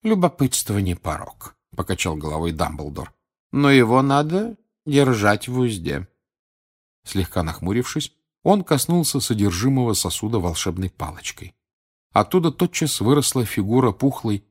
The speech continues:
обиженно нахмурившейся девушки лет шестнадцати и стала медленно вращаться.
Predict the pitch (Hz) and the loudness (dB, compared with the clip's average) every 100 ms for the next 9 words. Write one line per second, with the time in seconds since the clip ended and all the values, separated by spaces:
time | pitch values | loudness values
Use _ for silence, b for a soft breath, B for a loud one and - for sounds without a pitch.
0 | - 92 92 131 117 113 101 92 98 107 | -2 0 6 6 4 0 0 -2 0 0
1 | 101 - 92 - 78 76 107 107 - 82 | 0 0 -2 -2 -4 0 0 -2 -4 -2
2 | 95 90 - - 87 82 - - 87 _ | -2 -2 -4 -6 -4 -4 -6 -6 -10 _
3 | _ - 92 - 135 139 123 - - 95 | _ -8 -4 0 2 2 0 -4 -4 0
4 | 104 101 101 101 92 85 - - - - | 0 0 -4 -4 -6 -6 -6 -6 -8 -10
5 | - - | -10 -10